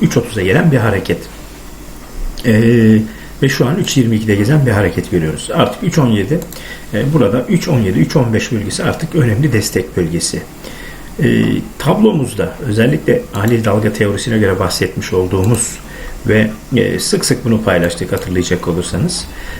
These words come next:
e, birçok yerde, e, satışın gelebileceğini mesajını vermiştik ki satışların geldiğini gördük. Hatta dün itibariyle bile gün içinde satışların gelebileceğinden bahsetmiştik.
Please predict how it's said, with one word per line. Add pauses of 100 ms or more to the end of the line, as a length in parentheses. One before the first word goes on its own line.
(200)
e, (400)
birçok
yerde, (380)
e,
satışın
gelebileceğini (220)
mesajını
vermiştik
ki
satışların
geldiğini
gördük.
Hatta (220)
dün
itibariyle
bile (500)
gün
içinde
satışların
gelebileceğinden
bahsetmiştik.